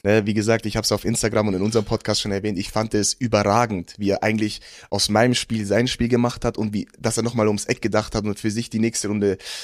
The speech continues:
besser gestalten wollte, ne? Also wirklich, das war ein cleverer Move von Alex. Da fehlt halt nur ein kleiner Teil, weil Alex, ähm, bei dieser Nominierung, bevor ich diese Temptation-Sache angesprochen habe, was auch wiederum ich gerne zugeben kann, dass aus dieser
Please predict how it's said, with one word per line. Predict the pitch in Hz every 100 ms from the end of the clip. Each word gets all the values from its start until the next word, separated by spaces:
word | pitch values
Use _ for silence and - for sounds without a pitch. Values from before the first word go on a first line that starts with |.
| -
besser | - 104 113
gestalten | 104 - 90 92 92
wollte, | 87 85 92
ne? | 110
Also | 101 101
wirklich, | 110 - 92
das | 92 -
war |
ein | 104
cleverer | - 110 110 101
Move | 107
von | 123 - 67
Alex. | 80 82 - - - - - - -
Da | 101
fehlt | - 135 151
halt | 117 95
nur |
ein | 104
kleiner | - 107 104
Teil, | 92 107 110 127 - - - - _ -
weil | 101 101
Alex, | - 117 127 127 -
ähm, | - 104 101
bei | 98
dieser | 104 104
Nominierung, | 104 104 107 123 113
bevor | 98 - 120 123
ich | 107
diese | 104 98
Temptation-Sache | 101 107 98 104 - 101 98 - 92
angesprochen | 104 95 - 95 95
habe, | 95 95
was | 104 -
auch | 113 101 - _ _ _ _ - -
wiederum | 104 104 95
ich | -
gerne | 107 107
zugeben | - 113 104 98
kann, | - 104 104 - - -
dass | 98 -
aus | 101 -
dieser | 117 113 104 -